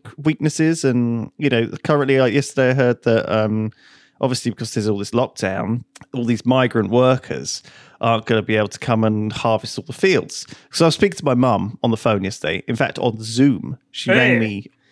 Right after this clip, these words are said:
Speaker 1: on
Speaker 2: Yeah,
Speaker 1: Zoom.
Speaker 2: what is this? Everyone's using Zoom. I'd never heard of it before. Is this
Speaker 1: It's a very insecure, um,
Speaker 2: <laughs>
Speaker 1: sort of conferencing app that replaces Skype, 'cause everyone's finally realised that Skype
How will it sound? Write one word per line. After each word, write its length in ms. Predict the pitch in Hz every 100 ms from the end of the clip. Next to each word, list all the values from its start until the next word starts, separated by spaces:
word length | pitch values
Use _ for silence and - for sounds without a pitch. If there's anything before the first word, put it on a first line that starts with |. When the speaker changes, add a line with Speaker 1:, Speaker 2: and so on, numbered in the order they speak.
| -
Speaker 1:
on 240 | 123 113 104
Speaker 2:
Yeah, 160 | 262
Speaker 1:
Zoom. 100 | 127
Speaker 2:
what 100 | 320
is 180 | 339 -
this? 200 | 294 -
Everyone's 400 | 247 254 285 262
using 380 | 220 247 220 190
Zoom. 460 | 143 175 196 120 113
I'd 220 | 170 190
never 200 | 214 185
heard 160 | 196 185
of 100 | 127
it 80 | 113
before. 320 | 110 110 107 -
Is 160 | 160
this 160 | 233 226
Speaker 1:
It's 80 | -
a 60 |
very 340 | 147 165 165 - -
insecure, 960 | 160 156 - 143 - 143 131 131 131 123 - -
um, 580 | - 120 117 113 113 123
Speaker 2:
<laughs> 560 | 196 110 - - _ -
Speaker 1:
sort 260 | - 127
of 400 | 120 - - - -
conferencing 540 | 147 139 131 - 113
app 160 | 110 -
that 180 | 120 -
replaces 560 | 117 135 123 123 -
Skype, 320 | - 131 101
'cause 160 | - -
everyone's 320 | 175 170 -
finally 580 | - - 185 180 170 165
realised 520 | 160 135 107 95 101
that 140 | 117 -
Skype 440 | - - 143